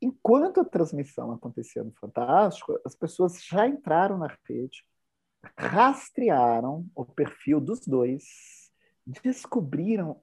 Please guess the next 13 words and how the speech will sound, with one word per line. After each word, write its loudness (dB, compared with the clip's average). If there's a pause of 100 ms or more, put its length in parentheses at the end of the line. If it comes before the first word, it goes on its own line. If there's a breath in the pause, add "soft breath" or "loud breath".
(120)
endereço, -2
descobriram -2
aonde 2
eles -4
trabalhavam, -4 (500 soft breath)
foram 6
nas 2
redes 2
das 0
empresas 0
onde -10
eles -8
trabalhavam, -6